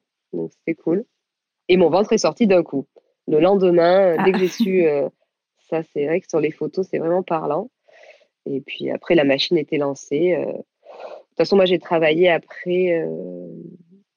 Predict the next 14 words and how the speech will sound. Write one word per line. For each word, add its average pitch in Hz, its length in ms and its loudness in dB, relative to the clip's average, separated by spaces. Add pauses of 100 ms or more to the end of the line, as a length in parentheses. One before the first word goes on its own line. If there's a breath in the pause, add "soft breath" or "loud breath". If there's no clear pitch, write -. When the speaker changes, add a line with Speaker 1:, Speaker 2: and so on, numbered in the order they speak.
(640)
Speaker 1:
le 160 200 -4
mariage 170 380 4
était 160 260 -4
fin 175 400 0
juillet, 165 360 -2
début 156 300 -2
août. - 380 0 (960 soft breath)
Et 165 60 -4
je 156 60 -4
devais 170 180 2
m'arrêter, 170 420 2
je 160 120 -2
crois, 165 720 -6
euh, 90 340 -12